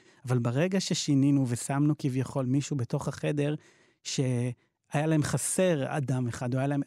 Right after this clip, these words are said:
אדם אחד יותר שיכול לבצע איזו פונקציה ספציפית, אז בעצם פה כבר מצאנו, אה, הטיות כאלה, שבעצם אנשים, אה, שכביכול נראו חסרים ונדירים, כי בתוך החדר לא היה את מי שמבצע את הפונקציה הזאת,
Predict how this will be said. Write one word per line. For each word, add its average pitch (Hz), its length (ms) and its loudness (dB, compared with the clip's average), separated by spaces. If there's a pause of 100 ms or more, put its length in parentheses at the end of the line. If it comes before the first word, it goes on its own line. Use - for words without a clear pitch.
אדם 135 220 -2
אחד 135 240 -4
יותר 156 240 0
שיכול 143 300 -2
לבצע 139 440 -2
איזו 123 200 0
פונקציה 156 480 -2
ספציפית, - 800 -6 (480)
אז 135 140 0
בעצם 143 320 0
פה 147 220 -2
כבר 156 140 0
מצאנו, 131 600 0 (340)
אה, 113 340 0 (500)
הטיות 135 440 2
כאלה, 120 360 -2 (360)
שבעצם 127 680 0
אנשים, 135 500 2
אה, 123 420 0 (140)
שכביכול 123 840 0
נראו 170 420 4 (140)
חסרים 139 500 0
ונדירים, 135 640 4
כי 117 160 -6
בתוך 139 260 -2
החדר 147 340 -2
לא 139 120 4
היה 147 240 2
את 139 120 -4
מי 147 80 4
שמבצע 135 420 -2
את 131 100 -2
הפונקציה 196 440 0
הזאת, 147 260 -2